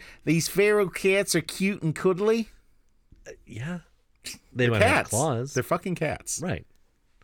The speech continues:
Speaker 1: They still do cat things.
Speaker 2: And they're also fucking cats.
Speaker 1: Yeah.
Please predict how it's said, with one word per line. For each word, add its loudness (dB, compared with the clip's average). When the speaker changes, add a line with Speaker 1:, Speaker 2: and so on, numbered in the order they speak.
Speaker 1:
They -4
still 0
do -2
cat -2
things. -12
Speaker 2:
And 2
they're 4
also 0
fucking -6
cats. -10
Speaker 1:
Yeah. -12